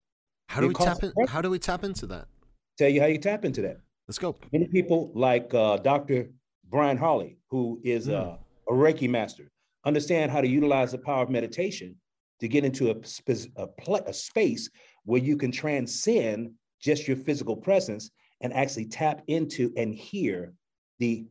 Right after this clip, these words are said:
Speaker 2: transmissions from higher sources. Dude, I can get online without a computer.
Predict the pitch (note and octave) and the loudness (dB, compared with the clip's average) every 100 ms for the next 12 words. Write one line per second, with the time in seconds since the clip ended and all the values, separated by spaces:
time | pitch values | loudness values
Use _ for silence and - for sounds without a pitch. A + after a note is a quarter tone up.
0 | _ - - D#3 C#3 A#2+ D3 C4+ - - | _ -8 -2 0 0 0 2 4 2 -4
1 | D#2 D2 - - _ _ _ B2 A2 G2+ | -8 -12 -18 -20 _ _ _ -8 -6 -6
2 | F#2+ F#2 - B3 - - - - _ _ | -6 -8 -8 -10 -12 -20 -20 -20 _ _
3 | _ _ _ _ _ _ _ _ _ _ | _ _ _ _ _ _ _ _ _ _
4 | _ _ _ - F3 - C#3+ G#3+ E3+ E3 | _ _ _ 2 4 4 2 2 4 4
5 | D3 C3+ D3+ C3 B2 G#2+ A2 G#2+ F2+ | 4 4 4 4 4 2 0 -6 -12